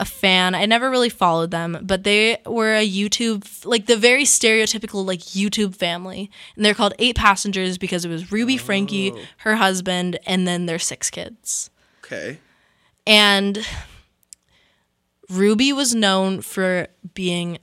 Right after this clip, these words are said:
Speaker 1: a very strict, harsh mother.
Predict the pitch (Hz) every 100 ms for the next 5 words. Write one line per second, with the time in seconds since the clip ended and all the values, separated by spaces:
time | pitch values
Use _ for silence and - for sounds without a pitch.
0 | _ - 170 170 180 185 190 208 202 -
1 | - 190 185 185 - - - - _ _
2 | _ _ - - 190 190 - - - -
3 | _ _ _ _ _ _ _ 196 196 170
4 | - - 202